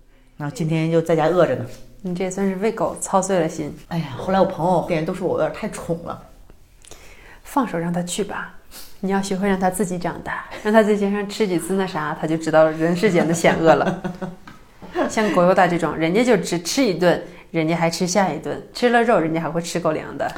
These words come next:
Speaker 1: 没有，
Speaker 2: 他也不吃啊。
Speaker 1: 你知道狗友达是多事儿的一个狗，就是以前嘛，它最早是有主人的，后来呢，它生了小狗之后，就非要出去，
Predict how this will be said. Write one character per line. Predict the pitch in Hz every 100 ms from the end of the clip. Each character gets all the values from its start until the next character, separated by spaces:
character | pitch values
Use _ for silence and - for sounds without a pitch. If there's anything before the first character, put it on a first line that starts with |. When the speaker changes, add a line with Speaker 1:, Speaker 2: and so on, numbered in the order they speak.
| - -
Speaker 1:
没 | 214 277 311
有， | 269 240 208 170
Speaker 2:
他 | - 247
也 | 214
不 | 156
吃 | - 170
啊。 | 147 135 - -
Speaker 1:
你 | 247 254
知 | 311
道 |
狗 | 339 247
友 | 302
达 | 311 302
是 | - 294
多 | - 320 339
事 | - 370
儿 | 262
的 | 170
一 | 160
个 |
狗， | 165 147
就 | 180 247
是 |
以 | 214
前 | - - 123
嘛， | 185 175 -
它 | 196
最 | 233
早 | 170
是 | 170 196
有 | 165 202
主 | 202 147
人 | 139
的， | 127 120 - - - -
后 | 240
来 | 175
呢， | 190
它 | 214 -
生 | - 226
了 |
小 | 220 226
狗 | 196
之 | 180
后， | 185 190 - - - - -
就 | 170
非 | -
要 | 214 165 135
出 | - - 160
去， | 156 131